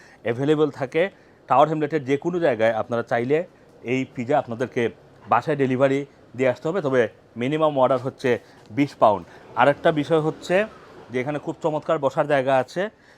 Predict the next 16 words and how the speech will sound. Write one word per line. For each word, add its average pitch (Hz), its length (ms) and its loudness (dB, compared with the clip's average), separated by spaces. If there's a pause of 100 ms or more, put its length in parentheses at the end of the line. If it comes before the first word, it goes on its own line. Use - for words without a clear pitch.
(100)
সেটা 123 200 0
আগেই 135 220 -2
বলছিলাম। 156 540 -4 (1300)
এবার 123 260 0
একটু 151 440 -4
পিজাটা 120 500 2 (920)
ট্রাই 123 280 2
করব। 120 420 0 (1160)
দেখতে, 110 360 2
দেখেন 101 320 0
যে 95 80 0 (100)
কী 117 220 0
পরিমাণ 107 340 2 (1400)
চিজ 110 400 2 (1400)
এবং 98 180 0
স্ট্রেচি। 127 580 4